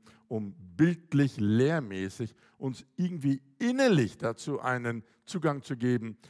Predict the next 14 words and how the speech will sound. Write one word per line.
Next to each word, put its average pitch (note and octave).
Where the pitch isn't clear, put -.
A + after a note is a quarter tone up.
dass A2+
Gottes D3+
Thron C#3+
und A2+
seine A2
Manifestation G#2+
ist -
in G#2+
diesem G#2+
Verhältnis G#2
von A2+
sozusagen G#2
zwei C3
Millimeter G#2